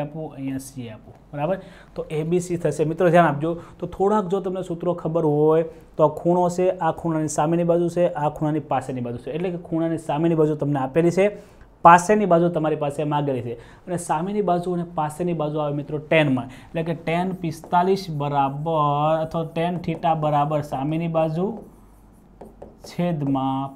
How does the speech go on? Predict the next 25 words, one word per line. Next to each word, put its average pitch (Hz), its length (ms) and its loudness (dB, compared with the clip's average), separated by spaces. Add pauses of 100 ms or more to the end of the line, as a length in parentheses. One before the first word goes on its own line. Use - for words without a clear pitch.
પાસેની 139 840 0 (300)
બાજુ. 107 260 -6 (360)
તો - 120 -8
આપણને 202 260 2
આ 185 100 0
પાસે 180 140 -2 (120)
ટેન 175 340 0
પિસ્તાલીસ, 156 540 -2
ખૂણો 160 300 -2
છે 156 80 -4 (100)
પિસ્તાલીસ, 147 420 -4
તો 135 140 -4
ટેન 156 180 -2 (140)
પિસ્તાલીસ 165 760 -4 (140)
બરાબર 139 340 -2 (100)
સામેની 175 460 0
બાજુ, 160 260 4 (520)
જે 156 120 2 (200)
પિસ્તાલીસ 165 500 -4
સામેની 160 280 -2
બાજુ 151 220 -2
માપ 143 180 0
છે 143 100 -10 (120)
એ 151 120 0
બી, 180 180 2